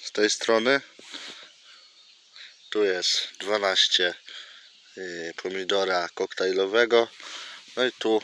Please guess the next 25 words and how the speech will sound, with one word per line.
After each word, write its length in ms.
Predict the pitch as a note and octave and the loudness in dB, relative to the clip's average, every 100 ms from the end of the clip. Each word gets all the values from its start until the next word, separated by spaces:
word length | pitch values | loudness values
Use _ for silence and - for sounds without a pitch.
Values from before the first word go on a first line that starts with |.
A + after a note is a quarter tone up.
| - | 0
po 140 | G#2 | -4
dwanaście 760 | F2+ G2+ G2 G#2 - - G2 F#2+ - - - - - | -2 0 2 2 0 2 0 0 -4 -20 -20 -18 -16
z 60 | |
dwóch 340 | F2+ G2 F#2 F2+ | -6 -4 -4 -4
rodzajów 540 | F#2 F2+ F#2+ F2+ E2+ | -2 2 2 2 -2
tych 300 | - F2 - - - - - - - - | -6 -6 -8 -14 -16 -14 -12 -12 -10 -8
pomidorów, 440 | F2+ F#2 F#2 F2+ F2 | -8 -6 -6 -6 -6
co 160 | - | -8
wam 120 | F2 | -8
pokazywałem. 760 | E2 - F2+ F2+ F#2+ G#2+ G#2 F2+ - - - - - - - - - - - - - - - - - | -10 -8 -6 -2 4 6 6 2 -6 -18 -14 -14 -14 -16 -20 -20 -20 -20 -20 -20 -10 -10 -10 -16 -4
No 100 | B2+ | 0
i 60 | D#3 | 2
co, 220 | - G2 | 4 4
teraz 460 | - A#2 G#2+ - - - - - - - | 4 4 6 4 0 -6 -8 -4 -4 -4
<clears throat> 580 | - - - - - - | -6 -6 2 4 4 4
przysypujemy 720 | - A2+ - - A2+ G#2+ G#2 | 4 6 4 4 6 6 8
jeszcze 340 | G2+ G2 - G2+ | 8 8 6 2
to 200 | - F#2 - - - - - - - - - | 0 -2 -6 -14 -12 -12 -12 -14 -14 -18 -4
ziemią 440 | F#2+ A#2 A2+ A2 G#2+ | 4 6 6 4 0
z 80 | |
wierzchu, 520 | A2 A2 G#2+ - G#2+ G2+ - - - - - - - - - - - - - - - - | 4 8 8 8 4 0 -6 -16 -20 -20 -18 -16 -16 -16 -18 -20 -20 -20 -20 -18 -14 -10
żeby 220 | F#2 F#2+ | -6 -4
zakryć 540 | F#2+ G2 - F#2+ - | -4 -4 -6 -4 -4
te 180 | - F#2 | -4 0
dziurki. 580 | - A2 G#2 - G#2 | 0 2 0 -2 -2